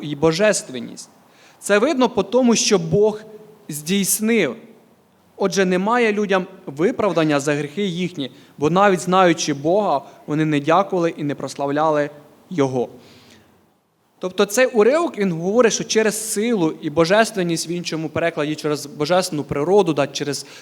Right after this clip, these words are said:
те, що Бог конкретно створив, ми можемо чітко зрозуміти, що Він є. І якраз ми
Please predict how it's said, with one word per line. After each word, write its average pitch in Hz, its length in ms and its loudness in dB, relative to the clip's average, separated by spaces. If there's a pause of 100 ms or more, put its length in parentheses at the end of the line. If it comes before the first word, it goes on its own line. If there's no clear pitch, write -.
(100)
те, 170 100 2
що 170 200 0
Бог 185 460 4
конкретно 143 500 0
створив, 233 580 0 (240)
ми 151 100 0
можемо 175 320 2
чітко 208 400 -2
зрозуміти, 160 680 0 (180)
що 160 300 4
Він 160 240 0 (120)
є. 143 400 -2 (720)
І 196 440 0 (1300)
якраз 233 460 -2
ми 208 260 0